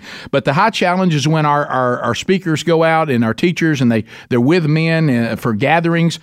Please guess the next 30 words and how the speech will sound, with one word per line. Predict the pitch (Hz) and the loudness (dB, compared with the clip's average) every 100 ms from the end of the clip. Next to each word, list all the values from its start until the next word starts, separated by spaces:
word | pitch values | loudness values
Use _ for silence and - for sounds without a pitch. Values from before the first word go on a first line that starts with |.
| - - | -16 -6
And | 120 131 | -2 0
we've | 135 | 2
got | 185 | 0
a | |
few | 165 208 | 0 0
of | 208 | 2
those | 185 | 0
gatherings | 143 165 160 151 139 | 2 0 2 0 -2
coming | - 180 143 | 0 0 2
up. | 160 131 - - - - | 2 0 -2 -14 -20 -4
Uh, | 127 131 | -2 0
I'm | - 214 | 0 2
honored | 233 165 170 165 | 2 2 0 -2
to | |
be | 160 160 | -2 0
going | 165 170 165 | 0 2 0
to | 160 165 143 139 | 0 0 0 0
Phoenix | - 185 226 247 247 | -2 0 2 0 -2
City, | - 220 214 190 | 0 0 0 0
Alabama, | 190 180 165 185 214 | 2 2 2 2 0
Somerville | 208 - 240 254 175 143 | -2 -2 0 0 0 0
Baptist | 135 131 131 120 | 0 -2 -2 -4
Church | - 180 175 - - - - | 0 0 0 -8 -14 -8 -2
on | 156 151 | 2 4
May | 170 220 | 2 2
the | 240 220 | 0 0
sixth. | - 254 180 - - | 0 0 0 -2 -6
I'll | 139 151 | -2 0
be | 160 | 0
there | 175 170 196 | 2 4 2